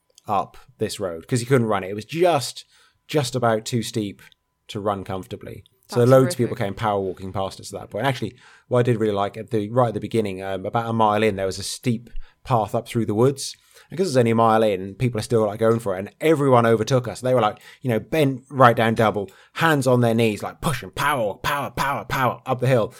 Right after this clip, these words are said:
Speaker 1: Me and Holly just, like, yeah, strolling.
Speaker 2: Mm.
Speaker 1: Just, like, stood upright, arms swinging, like, "Oh, this is lovely. What a great wood this is. What a great time."
Speaker 2: <laughs>
Speaker 1: Everyone's just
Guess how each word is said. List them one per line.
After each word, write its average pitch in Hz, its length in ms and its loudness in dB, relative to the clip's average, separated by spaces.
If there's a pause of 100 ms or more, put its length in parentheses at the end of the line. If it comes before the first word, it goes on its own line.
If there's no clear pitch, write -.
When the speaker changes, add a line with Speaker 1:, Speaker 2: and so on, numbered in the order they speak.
(140)
Speaker 1:
Me 165 120 -2
and 123 100 4
Holly 113 200 4
just, 107 160 -6
like, 95 200 -6
yeah, 131 180 0
strolling. 90 540 -10 (320)
Speaker 2:
Mm. 98 180 -16
Speaker 1:
Just, 101 160 -4
like, 135 160 4
stood 156 260 4
upright, 117 460 4 (220)
arms 135 260 2
swinging, 107 380 -2
like, 113 200 0
"Oh, 139 140 -2
this - 220 2
is 95 160 -10
lovely. 110 460 -4
What 127 140 -2
a - 60 0
great 131 420 -2
wood 139 260 -2
this 127 220 -2
is. 95 160 -6
What 123 160 -6
a 104 120 -8
great 127 280 0
time." 104 280 0
Speaker 2:
<laughs> - 20 -8
Speaker 1:
Everyone's 143 300 2
just 127 240 -6